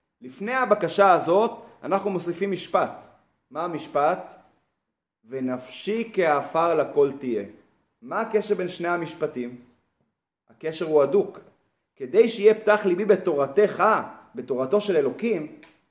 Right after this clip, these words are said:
איך בשר ודם יכול להבין את התורה של אלוקים? בשביל זה אנחנו צריכים את ההקדמה, "ונפשי כעפר לכל תהיה". כשאתה תבטל את עצמך, כמה שתבטל את עצמך,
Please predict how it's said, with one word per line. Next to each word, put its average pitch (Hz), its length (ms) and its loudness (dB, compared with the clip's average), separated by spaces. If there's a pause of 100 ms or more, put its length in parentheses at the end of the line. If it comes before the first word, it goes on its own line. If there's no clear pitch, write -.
(140)
איך 233 140 -16
בשר 233 340 -2
ודם 214 260 0
יכול 208 260 2
להבין 202 280 2
את 196 80 -6
התורה 185 300 -2
של 180 160 -4
אלוקים? 147 480 -4 (600)
בשביל 127 320 -10
זה 165 160 2
אנחנו 185 260 -2
צריכים 190 320 -4
את 180 100 -6
ההקדמה, 143 680 0 (420)
"ונפשי 123 600 -8
כעפר 175 500 2
לכל 170 400 0
תהיה". 131 260 -2 (340)
כשאתה 131 280 -4
תבטל 185 500 0
את 165 100 -2
עצמך, 135 440 -4 (1300)
כמה 247 240 -2
שתבטל 196 480 2
את 175 100 -2
עצמך, 175 400 -2